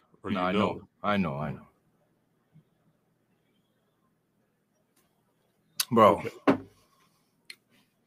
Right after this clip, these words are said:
Speaker 2: you find your plugs or you don't need 'em?
Speaker 1: I don't know. We gotta ask the chat.
Speaker 2: Chat,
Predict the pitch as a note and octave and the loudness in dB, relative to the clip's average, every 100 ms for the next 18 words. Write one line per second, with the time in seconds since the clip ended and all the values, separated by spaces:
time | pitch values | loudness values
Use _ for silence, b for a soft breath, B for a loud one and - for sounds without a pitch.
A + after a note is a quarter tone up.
0 | - _ - G2 A#2+ A#2+ A2 - A2 F#3+ | -20 _ -6 4 6 8 8 10 10 10
1 | A#2+ G#2+ A2 G#2 G#2+ E2 - _ _ _ | 8 6 6 6 2 0 -8 _ _ _
2 | _ _ _ _ - G#2 G#2 A#2+ G3+ E2+ | _ _ _ _ -2 0 2 4 4 2
3 | F2+ G#2+ G#2 G2 A2 - A2+ - D#3 D3 | 0 4 4 4 4 2 -6 4 6 6
4 | - - G#2+ G2+ _ _ _ b b b | 2 -14 -20 -20 _ _ _ b b b
5 | b - F#3 F3 C3+ | b 4 8 10 6